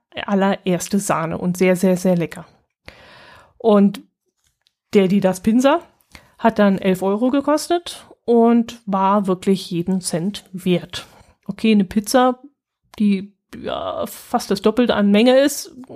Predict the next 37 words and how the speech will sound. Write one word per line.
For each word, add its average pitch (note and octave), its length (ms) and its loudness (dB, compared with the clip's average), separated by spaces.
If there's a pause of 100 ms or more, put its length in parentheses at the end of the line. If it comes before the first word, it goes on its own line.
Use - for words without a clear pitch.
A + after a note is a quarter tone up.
(120)
kostet A3 320 -2
vielleicht F#3+ 280 -2
auch B3+ 120 0
elf A3+ 240 0
Euro, B3 240 2
aber G#3 320 0
da G3 160 0
ist - 320 -6
die G3+ 80 -6
Qualität G3+ 540 -2
bei G3 220 0
weitem G3+ 540 -2
meistens F#3+ 480 -4
nicht F3+ 160 -4
so G3+ 140 -2
gut. - 300 -8 (680)
Hat B3 140 -2
man G3 120 2
ja F#3+ 120 2
wieder F#3+ 140 0
in G3 80 2
Sankt G3+ 180 2
Goa F3+ 220 -2
gesehen. F3 340 -2 (680)
Und, G3+ 380 2
ähm, F#3+ 480 2
ja, G3 140 -2
und F3+ 200 -2
das G3 200 0
war F#3 180 -2
wirklich G3+ 300 0
von F#3+ 140 0
der F#3 100 -2
Qualität F3+ 560 -2
her F#3 440 0
sein F3 540 0
Geld D#3+ 380 -4